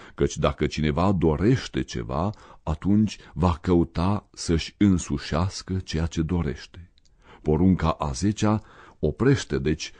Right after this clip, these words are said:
toate cugetele, dorințele și poftele necurate ale inimii, fiindcă din ele se nasc apoi tot felul de păcate rele. Nu este de ajuns numai să nu furăm lucrul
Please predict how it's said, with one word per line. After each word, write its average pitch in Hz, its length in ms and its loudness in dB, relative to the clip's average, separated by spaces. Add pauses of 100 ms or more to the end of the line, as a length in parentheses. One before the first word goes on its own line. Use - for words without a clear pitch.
(240)
toate 110 380 2
cugetele, 98 840 2
dorințele 82 760 0
și 78 180 -2
poftele 85 600 0
necurate 90 880 2
ale 92 360 2
inimii, 62 560 0 (540)
fiindcă 78 640 2 (200)
din 87 260 2
ele 104 580 4
se - 200 -4
nasc 87 420 -2
apoi 87 500 0 (120)
tot - 280 -2
felul 85 420 2
de 73 120 0
păcate 76 600 -4
rele. 69 520 -6 (840)
Nu 165 160 2
este 95 300 6
de 78 120 2
ajuns 80 580 0
numai 82 380 4
să - 180 -2
nu 87 220 4
furăm 82 560 2 (120)
lucrul 78 480 0